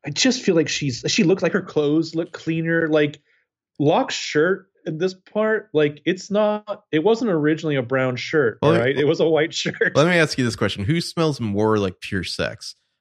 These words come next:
Speaker 2: Jack, Sawyer, or Sayid?
Speaker 1: Oh, that's, uh, I bet Sayid smells really good. Uh, Jack probably has that kind of maniac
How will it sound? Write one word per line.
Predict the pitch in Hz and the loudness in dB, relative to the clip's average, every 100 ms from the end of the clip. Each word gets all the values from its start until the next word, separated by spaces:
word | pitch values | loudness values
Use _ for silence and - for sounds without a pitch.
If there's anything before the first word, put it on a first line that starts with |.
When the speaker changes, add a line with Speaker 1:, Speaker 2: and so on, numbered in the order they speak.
| _ - - | _ -20 -8
Speaker 2:
Jack, | - 113 131 143 - _ | 0 2 2 -2 -6 _
Sawyer, | - - 113 98 90 92 78 | -14 -6 0 2 2 0 -2
or | 78 | -6
Sayid? | - 82 69 71 - _ _ _ _ _ _ _ _ _ _ _ - _ _ _ _ _ _ _ _ _ _ - | -6 -4 -6 -10 -20 _ _ _ _ _ _ _ _ _ _ _ -20 _ _ _ _ _ _ _ _ _ _ -18
Speaker 1:
Oh, | - - - - - - - - | -16 -14 -14 -16 -18 -20 -20 -20
that's, | - - - - | -20 -16 -16 -16
uh, | - - - _ _ _ _ _ _ _ _ _ _ _ _ _ _ _ - _ _ _ _ _ _ _ - | -20 -20 -20 _ _ _ _ _ _ _ _ _ _ _ _ _ _ _ -20 _ _ _ _ _ _ _ -4
I | 156 | 0
bet | 160 151 | 2 0
Sayid | 151 135 117 113 | 0 -4 -2 -2
smells | 110 - 107 104 | -4 -10 -10 -8
really | 107 104 98 | -8 -6 -8
good. | 92 87 85 - _ _ - | -10 -10 -12 -18 _ _ -2
Uh, | 110 107 107 104 | 2 2 2 0
Jack | 101 - 135 151 190 - | -2 0 0 0 -2 -8
probably | - 151 143 143 | -6 -2 0 0
has | 131 123 | 0 -2
that | 120 - _ | -4 -6 _
kind | - 120 113 | -6 -4 -2
of | |
maniac | 101 101 110 117 123 117 117 120 | -4 -2 0 2 2 2 2 0